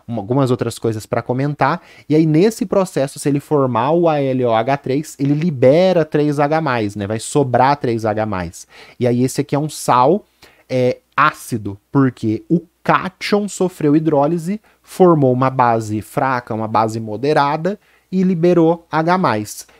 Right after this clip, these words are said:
E o sulfato? O sulfato não sofre hidrólise. Se o sulfato, se o sulfato sofresse hidrólise, ele formaria o ácido sulfúrico, que é uma, um ácido forte. Se ele formasse o ácido forte, imediatamente ele ia voltar pra esquerda, então ele não se forma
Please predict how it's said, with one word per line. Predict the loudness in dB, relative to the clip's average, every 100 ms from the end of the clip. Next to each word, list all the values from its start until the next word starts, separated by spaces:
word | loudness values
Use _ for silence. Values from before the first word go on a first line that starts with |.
| 0
E | 2
o | 2
sulfato? | -2 -2 2 2 0 -6
O |
sulfato | -6 -6 -2 -2 -2 0
não | 0
sofre | 2 0 0 0
hidrólise. | 4 4 2 -4 -10 -16 _
Se | -10 -8
o |
sulfato, | -6 -8 -2 -2 -2 -6
se | -6 -4 -4 -6 -2 0 2 0 -2 -6
o | -6
sulfato | -2 -2 0 0 -2 -2
sofresse | -4 -2 0 -2 -4
hidrólise, | 2 2 2 0 -6 -10 -8 0
ele | 2
formaria | 4 2 2 2 2
o | 2
ácido | 2 0 -6
sulfúrico, | -4 -4 -2 -4 -4
que | -2
é |
uma, | 0 -2 -4 -4
um | 0
ácido | 0 -2 -8 -2
forte. | 2 2 2 -6 -18 -20 _
Se | 0 2
ele | 2
formasse | 2 0 0 0 -2
o |
ácido | -2 -2
forte, | 2 2 2
imediatamente | -2 -2 -2 -4 -4 -2
ele | -2
ia |
voltar | 0 0 0
pra | 0 -4
esquerda, | -4 -2 0 0
então | -2 0 0
ele | 0
não | 0
se | -4 -8
forma | -2 0 0 -2